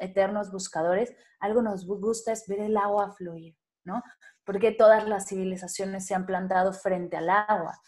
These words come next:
como recurso de vida y como esta, este flujo, este, este ir, este dejarse ir, rendirse, y es momento para regresar a eso.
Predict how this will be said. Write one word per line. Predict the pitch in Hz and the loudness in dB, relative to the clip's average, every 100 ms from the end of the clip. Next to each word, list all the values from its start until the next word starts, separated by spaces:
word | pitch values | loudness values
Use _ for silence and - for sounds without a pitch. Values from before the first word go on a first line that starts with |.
| _ | _
como | - 180 | -8 -6
recurso | 175 180 - 226 226 247 | -4 -4 -2 -4 -2 -4
de | 220 | -4
vida | 196 208 220 220 _ _ - | -2 0 0 -2 _ _ -14
y | |
como | 190 202 202 | -8 -4 -4
esta, | 202 - 240 - - _ _ _ | -4 0 0 0 -12 _ _ _
este | 208 - 233 | -16 -12 -12
flujo, | - 233 254 - 190 | -6 -4 -4 -2 0
este, | 196 190 220 - | 0 -2 -4 -4
este | 208 - 220 - | -8 -6 -4 0
ir, | 254 254 202 - | 2 4 2 -2
este | 190 190 226 | -8 -10 -8
dejarse | 208 185 208 208 202 214 | -8 -4 -4 -4 -4 -6
ir, | 214 196 | -4 -6
rendirse, | 175 185 185 214 208 - | -8 -6 -4 -6 -8 -12
y | 170 | -12
es | 185 185 | -10 -6
momento | 190 196 190 190 196 | -6 -6 -6 -8 -4
para | 185 175 | -2 -2
regresar | 170 175 175 180 - 247 | -2 -4 -6 -8 -2 0
a | 196 | 0
eso. | 160 - - | -4 -8 -16